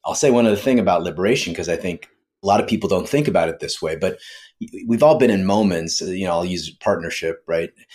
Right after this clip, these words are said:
where things are just clunky or things are closed or, you know, there's something in between you two that's causing disconnection. Well, good masculine leadership in my book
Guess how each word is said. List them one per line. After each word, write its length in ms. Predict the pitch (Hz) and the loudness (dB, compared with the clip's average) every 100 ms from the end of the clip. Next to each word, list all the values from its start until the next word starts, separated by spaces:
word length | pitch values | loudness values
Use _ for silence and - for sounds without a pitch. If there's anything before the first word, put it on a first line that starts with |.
| - | -2
where 200 | 104 98 | 0 0
things 380 | - 127 123 101 | 2 2 4 2
are 60 | |
just 220 | 95 85 | -2 -4
clunky 680 | - - 107 110 - 80 71 | -6 -4 -2 -2 -4 -10 -8
or 240 | - 87 82 | -6 -4 -4
things 420 | - 101 107 92 | -4 -2 0 -2
are 240 | 90 82 - | -4 -4 -10
closed 680 | - - 104 98 85 76 - | -12 -2 2 2 2 -2 -6
or, 240 | 82 87 85 | -4 -4 -4
you 100 | 104 | -4
know, 120 | 90 | -4
there's 200 | 92 - | -4 -2
something 420 | 127 123 110 98 | -2 -2 -2 -2
in 160 | 98 92 | -2 -4
between 560 | 85 - 107 107 104 | -6 -8 -2 2 2
you 180 | 90 85 | 0 -4
two 460 | 78 - 85 82 82 | -8 -6 -4 -4 -4
that's 220 | 85 - | -6 -10
causing 640 | - 82 85 87 85 87 - | -4 -2 0 -2 -8 -10 -8
disconnection. 840 | 87 - 90 85 - - 73 - _ - - - _ - | -8 -6 -8 -6 -8 -10 -12 -18 _ -20 -20 -20 _ -2
Well, 480 | 107 104 101 - - - - - | 2 4 4 0 -14 -20 -20 -14
good 260 | - 113 113 | 2 4 4
masculine 540 | 107 107 101 - 98 | 2 2 -2 -2 0
leadership 540 | 98 127 131 - 87 - | 2 0 -2 -4 -6 -6
in 120 | 85 | -10
my 220 | 90 98 107 | -6 -4 -6
book 520 | 80 85 82 - | -6 -4 -4 -8